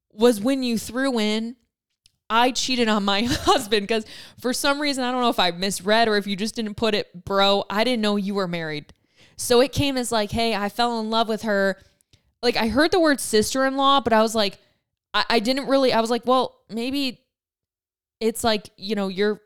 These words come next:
someone's married to you." Like, I, I thought maybe you're married into it or whatever. I didn't think about it, and that really threw me for a fucking loop. I will say that that's wrong that she, like, told your whole gym. Like, that's a very, that's a private manner. Like, I don't know. I just feel like to d-,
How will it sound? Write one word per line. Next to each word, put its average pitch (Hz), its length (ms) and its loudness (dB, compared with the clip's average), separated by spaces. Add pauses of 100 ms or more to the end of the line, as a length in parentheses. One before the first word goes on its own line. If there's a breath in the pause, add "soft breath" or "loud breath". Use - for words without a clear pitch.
(140)
someone's 220 360 -2
married 214 280 0
to 175 60 -10
you." 214 240 -2
Like, 208 160 0
I, 175 160 0
I 226 160 4
thought 220 180 2
maybe 214 180 0
you're 170 100 0
married 190 360 -2
into 240 420 -2
it 226 80 4
or 165 140 0
whatever. 226 360 0 (280 loud breath)
I 247 120 0
didn't 269 200 -2
think 262 300 -6
about 262 320 2
it, 285 260 -2 (480)
and 220 480 0 (320)
that 233 300 2
really 254 300 0
threw 240 220 -4
me 220 100 -2
for 208 180 -4
a 202 40 -4
fucking 190 360 -6
loop. 156 180 -8
I 226 140 0
will 262 200 2
say 226 380 0 (880 soft breath)
that 214 240 0
that's 214 280 -2
wrong 196 540 0 (120)
that 190 200 -6
she, 202 200 -4
like, 185 180 -2
told 202 240 -2
your 190 80 -2
whole 190 200 -2
gym. 165 320 -4
Like, 185 180 -4
that's 202 180 0
a 226 40 -4
very, 254 200 -2 (720 soft breath)
that's 381 140 -2
a 466 60 2
private 269 440 0
manner. 185 520 -4
Like, 247 140 -2
I 339 60 0
don't 403 140 -2
know. 190 120 2
I 190 80 2
just 208 180 -6
feel 277 120 2
like 285 100 0
to 277 80 -4
d-, 196 260 -8